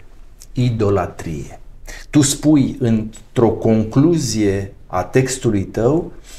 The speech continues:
că riscul contemporan care ne paște este ca să ne închinăm la tehnologie, ca la un chip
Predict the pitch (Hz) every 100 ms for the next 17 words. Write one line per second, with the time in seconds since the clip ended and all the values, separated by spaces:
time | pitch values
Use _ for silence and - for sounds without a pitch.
0 | - - 113 131 190 - 175 165 165 135
1 | 131 123 120 117 113 131 160 123 104 98
2 | 95 92 - 90 - - 143 165 - -
3 | - - - 98 104 101 - - 127 160
4 | - - - - - - - - - -
5 | 131 120 - 123 123 131 127 127 - 117
6 | 117 180 214 113 - - 107 104 - 92
7 | 101 92 87 - 107 123 160 165 - -
8 | - - 113 117 113 104 104 - - 175
9 | 170